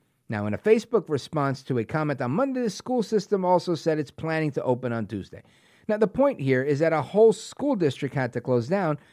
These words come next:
because there was a bad batch. Now, they're saying it's a bad batch. Some people will take this and say, "Oh, it's every vaccine. They're all bad. They're all horrible." I'm not gonna get into that debate.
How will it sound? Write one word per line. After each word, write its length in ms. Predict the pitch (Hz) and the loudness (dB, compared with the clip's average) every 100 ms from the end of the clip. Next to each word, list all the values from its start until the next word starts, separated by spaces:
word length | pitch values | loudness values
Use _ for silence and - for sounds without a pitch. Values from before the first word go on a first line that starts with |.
| _ | _
because 260 | 185 175 151 | -2 2 2
there 100 | 160 | 2
was 120 | 147 | 2
a 80 | 135 | 0
bad 560 | 101 127 131 131 107 | 0 0 2 2 -2
batch. 340 | 98 104 - - | -4 -4 -6 -8
Now, 120 | 160 | 2
they're 100 | 226 | 2
saying 240 | 190 233 | 4 2
it's 140 | 233 208 | 2 0
a 40 | |
bad 360 | 160 147 135 104 | 2 4 2 2
batch. 260 | 98 - | -4 -2
Some 140 | - 175 | -2 2
people 260 | 190 175 | 2 2
will 80 | 151 | 0
take 280 | 151 160 156 | 2 2 2
this 180 | 160 143 | -2 -4
and 80 | 127 | -2
say, 200 | 147 156 | 2 4
"Oh, 180 | 143 - | 4 2
it's 180 | 131 - | -2 0
every 240 | 147 151 | 0 2
vaccine. 480 | 139 135 127 143 135 | 2 0 0 0 0
They're 180 | 123 123 | 0 -2
all 220 | 139 139 | -2 -2
bad. 260 | 135 131 127 | 0 -4 -4
They're 140 | 127 | -4
all 160 | 127 127 | 0 2
horrible." 440 | 127 123 117 117 - _ _ | 4 2 2 0 -2 _ _
I'm 140 | 151 160 | 0 2
not 180 | 147 | 0
gonna 200 | 139 135 | 2 2
get 160 | 120 117 | 2 2
into 240 | 117 107 | 0 0
that 220 | 117 113 110 | -2 -2 -2
debate. 360 | 104 107 107 | -2 0 -2